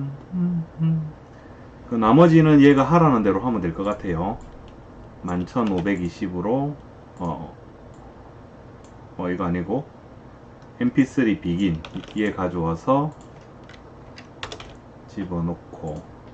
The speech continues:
그 다음 이건 볼륨 설정이죠. 볼륨은 삼십이 맥스입니다. 그래서 일단 맥스로 해놨게요. 그다음 이거는 노래, 등록된 그 안에 파일의 개수를 가져오는 건데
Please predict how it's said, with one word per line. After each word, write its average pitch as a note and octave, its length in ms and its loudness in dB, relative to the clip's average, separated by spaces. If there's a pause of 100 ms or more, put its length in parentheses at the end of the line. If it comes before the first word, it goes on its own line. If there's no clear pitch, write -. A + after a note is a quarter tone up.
(480)
그 G2 80 -4
다음 G#2 160 0
이건 G#2+ 180 0
볼륨 G#2+ 380 2
설정이죠. F2+ 680 -2 (460)
볼륨은 C#3 420 8
삼십이 C#3+ 540 2
맥스입니다. F2+ 640 -4 (880)
그래서 F2 240 -10
일단 F2 260 -4
맥스로 G#2 480 -2
해놨게요. F2 760 -8 (540)
그다음 B3+ 220 2
이거는 C4+ 500 6
노래, D#3+ 400 8 (120)
등록된 C3+ 680 6
그 A2 420 2 (400)
안에 A#2 280 0
파일의 E3+ 440 8
개수를 D#3 400 4
가져오는 G#2+ 380 0
건데 F2+ 480 0